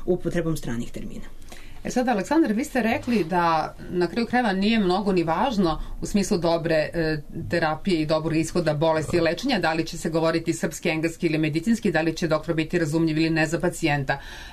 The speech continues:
Speaker 2: E, međutim, da li je tako? Ja imam jedno istraživanje koje,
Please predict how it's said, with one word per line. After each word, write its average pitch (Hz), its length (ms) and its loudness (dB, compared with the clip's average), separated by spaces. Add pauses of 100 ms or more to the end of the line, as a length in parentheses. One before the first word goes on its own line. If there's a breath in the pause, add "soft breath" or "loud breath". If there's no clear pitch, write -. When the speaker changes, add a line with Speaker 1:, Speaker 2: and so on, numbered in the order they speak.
Speaker 2:
E, 175 200 2
međutim, 226 520 2 (160 loud breath)
da 190 300 0
li 330 120 6
je 302 260 2
tako? 139 380 -2
Ja 156 160 2
imam 339 120 2
jedno 339 160 6
istraživanje 285 460 2
koje, 196 320 0